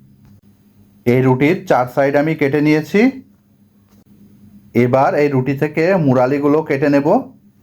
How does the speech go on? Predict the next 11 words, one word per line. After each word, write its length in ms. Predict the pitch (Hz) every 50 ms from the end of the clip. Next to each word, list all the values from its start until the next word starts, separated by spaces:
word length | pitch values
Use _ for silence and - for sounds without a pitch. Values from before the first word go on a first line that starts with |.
| _ _ _ _ _ _ _ - _ - _ _ _ _ - - - - - - - - - - - - - - - 113
আমি 160 | 120 127 147 170 165 147
মুরালি 340 | 135 131 139 135 143 165 165 165
কেটে 200 | 139 127 143 139 139
নিয়েছি, 320 | 143 143 139 139 - 170 180 233 269 254 - - - 120
এবার 180 | 120 127 123 120 123
এটা 140 | 120 135 147 147 147
ডুবো 180 | 131 123 127 127 120
তেলে 160 | 139 143 151 143
ভেজে 180 | 139 131 131 143 147
নেব। 120 | 147 147 156 208 240 233 - - _ _ _ _ _ _ _ _ _ _ _ - _ _ _ - _ _ _ - _ _ _ - - - - _ - - 107
এই 60 | 123